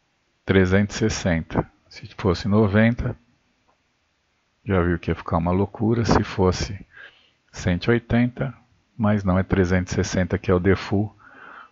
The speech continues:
de quando a gente executa o comando. Aí ficou muito, posso diminuir. Já vou editar o comando aqui e vou colocar vinte,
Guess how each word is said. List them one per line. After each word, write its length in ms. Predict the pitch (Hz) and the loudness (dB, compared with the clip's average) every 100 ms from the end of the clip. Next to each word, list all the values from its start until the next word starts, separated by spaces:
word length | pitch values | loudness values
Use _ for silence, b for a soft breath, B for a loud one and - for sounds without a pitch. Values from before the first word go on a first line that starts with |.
| - | -6
de 140 | 104 | -4
quando 320 | - 95 92 | 0 2 2
a 40 | 92 | 0
gente 500 | 87 92 92 - - _ _ _ _ _ _ _ | 0 -2 -2 -8 -16 _ _ _ _ _ _ _
executa 760 | 104 95 90 - - 95 - 101 - _ _ _ _ _ _ _ _ _ _ _ _ _ _ _ | 2 4 4 0 -4 -6 -4 -8 -10 _ _ _ _ _ _ _ _ _ _ _ _ _ _ _
o 60 | _ | _
comando. 580 | - 101 90 85 80 - _ _ _ 113 | -4 0 2 0 -4 -14 _ _ _ -8
Aí 120 | 90 | -8
ficou 320 | - - 104 | -8 -4 -2
muito, 460 | 90 90 110 123 98 | 0 2 0 -2 -6
posso 340 | - 85 95 | -2 -2 -2
diminuir. 680 | 85 87 87 87 90 123 - _ _ _ _ _ _ _ _ _ _ _ _ _ _ | -4 -4 -2 0 -2 -2 -8 _ _ _ _ _ _ _ _ _ _ _ _ _ _
Já 180 | 98 90 | -2 -2
vou 180 | 87 87 | 0 0
editar 360 | 82 87 - | -2 -4 0
o 60 | 80 | 0
comando 500 | - 90 85 85 85 | 0 -2 0 0 -2
aqui 520 | 98 - 104 135 123 _ _ _ _ _ _ - | -6 -4 -4 -4 -10 _ _ _ _ _ _ -12
e 40 | 107 | -6
vou 160 | 95 | -4
colocar 500 | - 98 90 - 92 | 0 2 2 2 -2
vinte, 640 | 87 85 78 78 - - | -2 -4 -6 -8 -14 -16